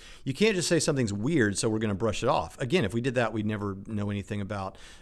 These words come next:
um, the Higgs boson. We'd never know anything about quantum mechanics. We, we wouldn't discover a lot of the things that we discover.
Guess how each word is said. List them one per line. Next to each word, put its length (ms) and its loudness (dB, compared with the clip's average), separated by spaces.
um, 540 -2
the 100 -6
Higgs 180 -4
boson. 540 2
We'd 100 -2
never 160 -2
know 120 -2
anything 240 -4
about 180 -6
quantum 380 -4
mechanics. 520 -8
We, 140 -8
we 140 -4
wouldn't 440 -2
discover 360 0
a 40 2
lot 180 0
of 60 -6
the 60 -10
things 220 -6
that 80 -8
we 80 -6
discover. 400 -4